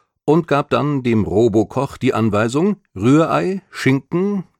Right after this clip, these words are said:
knusprig gebraten, Toast mit Marmelade und Kaffee in zwei Portionen zu servieren.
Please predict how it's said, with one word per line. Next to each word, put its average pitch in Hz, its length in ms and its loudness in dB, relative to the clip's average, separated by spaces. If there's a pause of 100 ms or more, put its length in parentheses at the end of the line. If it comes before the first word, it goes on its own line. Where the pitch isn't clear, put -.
(220)
knusprig - 540 -16
gebraten, 110 440 -4 (540)
Toast 170 440 2
mit 131 220 0
Marmelade 110 560 0
und 98 220 -4
Kaffee 92 380 -8
in 82 120 -6
zwei 87 320 -8
Portionen 82 840 -10
zu 80 140 -14
servieren. 71 460 -16